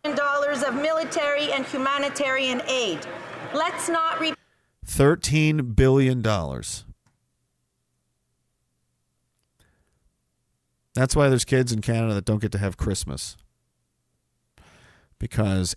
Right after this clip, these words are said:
Speaker 2: Annie, who's clearly an expert,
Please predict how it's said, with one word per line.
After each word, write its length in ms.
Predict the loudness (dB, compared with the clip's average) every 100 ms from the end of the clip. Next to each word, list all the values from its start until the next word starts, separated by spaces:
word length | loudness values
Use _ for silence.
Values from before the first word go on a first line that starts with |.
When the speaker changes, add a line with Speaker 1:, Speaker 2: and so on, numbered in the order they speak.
| 0
Speaker 2:
Annie, 540 | 2 4 2 -2 -4 -8 _ _ -8
who's 180 | -6 -6
clearly 520 | 0 2 4 4 2
an 100 | 0
expert, 560 | -2 -4 -6 -8 -12